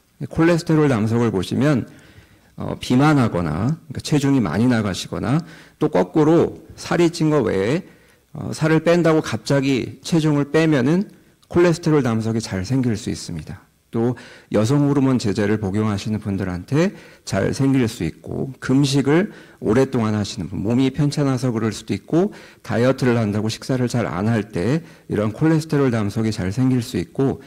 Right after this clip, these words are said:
또 임신을 하면 아무래도 여성 호르몬도 많이 나오고, 호르몬 변화 때문에 이러한 콜레스테롤 담석이 잘 생긴다고 알려져 있습니다. 또 고지방, 고열량 식사를 하시면은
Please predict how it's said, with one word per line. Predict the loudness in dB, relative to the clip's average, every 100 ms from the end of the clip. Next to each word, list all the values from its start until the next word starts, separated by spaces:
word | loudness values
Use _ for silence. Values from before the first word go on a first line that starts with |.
| -20 -18 -10
또 | -2 2
임신을 | 4 4 4 4 4
하면 | 2 0 -2 -2 -4
아무래도 | -4 0 0
여성 | 0 2 2 2
호르몬도 | 2 2 2 0
많이 | 0 -2 -2
나오고, | -2 -4 0 2 2 -2 0
호르몬 | 2 4 2
변화 | 2 0 -2
때문에 | -2 -4 -2 0 0 -4 -14 -20 -8
이러한 | -2 0 0
콜레스테롤 | 2 2 2 0 0 0
담석이 | 0 -2 -4 -4 -2 -2 -2 -6 -14
잘 | -6 -2 -2 -2
생긴다고 | -2 2 2 2 0 0 0 0 -4 -20 -10
알려져 | -4 -2 -2 -4
있습니다. | -8 -10 -14 -12 -14 -8
또 | -4 -2 -4 -12 -20 -8
고지방, | 0 2 4 2 0 -2 -8
고열량 | -2 2 6 6 4 2 -2 -8 -18 -16
식사를 | -14 -4 -2 0
하시면은 | -2 -4 -6 -2 0 0